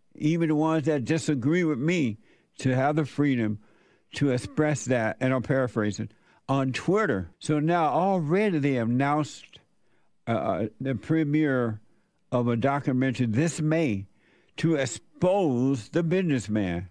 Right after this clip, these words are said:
So-called Senator Elizabeth Warren, a Democrat from Massachusetts,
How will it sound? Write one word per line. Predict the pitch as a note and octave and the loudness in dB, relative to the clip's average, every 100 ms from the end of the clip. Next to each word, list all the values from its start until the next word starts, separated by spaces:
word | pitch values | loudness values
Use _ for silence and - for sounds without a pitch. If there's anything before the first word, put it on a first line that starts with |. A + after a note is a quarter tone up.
| - | -10
So-called | - E3 - E3 D3+ - | -2 -2 0 0 0 -2
Senator | - E3 D#3+ B2 C3+ C3 - - _ _ _ D3 | -2 0 0 0 0 -2 -4 -14 _ _ _ 0
Elizabeth | D3 E3 - C#3 B2+ | 2 0 0 0 0
Warren, | A2+ C#3 D#3+ C3+ A#2 A2+ - _ _ C3+ | 2 2 2 0 0 -4 -8 _ _ -4
a | B2+ | 0
Democrat | C#3+ D3 C#3+ D#3 C#3+ | 0 0 0 0 0
from | C3 B2 | 0 0
Massachusetts, | C3 C3+ C3+ - D3+ D3+ E3+ E3+ | 0 -2 -4 -2 -2 -2 -4 -6